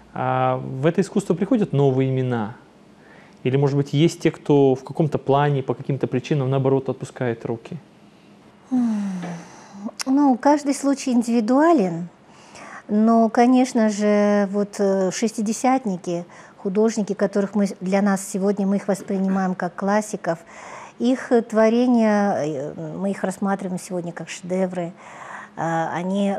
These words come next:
Speaker 2: конечно, м, востребованы коллекционерами. На них приходят специально, на их выставки, э, по юбилейным датам, э, с удовольствием приходят люди посмотреть те картины, которые не были в постоянной экспозиции. И мы специально по случаю,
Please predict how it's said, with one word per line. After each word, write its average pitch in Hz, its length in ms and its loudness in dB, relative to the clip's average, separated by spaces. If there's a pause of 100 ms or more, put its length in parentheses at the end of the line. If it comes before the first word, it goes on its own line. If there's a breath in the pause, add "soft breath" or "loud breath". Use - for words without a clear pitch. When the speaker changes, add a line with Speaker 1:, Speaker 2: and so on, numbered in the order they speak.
Speaker 2:
конечно, 165 520 -6 (100)
м, 135 440 -12
востребованы 202 760 -2
коллекционерами. 185 1040 -2 (360 loud breath)
На 196 80 -2
них 247 180 0
приходят 247 580 -2
специально, 240 560 0
на 202 120 4
их 202 120 -4
выставки, 226 480 -4 (240)
э, 156 260 -10 (220)
по 196 60 -2
юбилейным 190 580 0
датам, 170 420 -6 (400 loud breath)
э, - 120 -12
с - 140 -8
удовольствием 226 760 -2
приходят 190 480 -4
люди 220 220 -2
посмотреть 190 680 -4 (400 loud breath)
те 220 140 2
картины, 220 540 2
которые 202 480 0
не 202 160 2
были 196 200 -2
в - 80 -10
постоянной 208 580 -2
экспозиции. 175 720 -8
И 202 100 -2
мы 208 120 4
специально 202 540 0
по 196 160 -4
случаю, 214 480 -2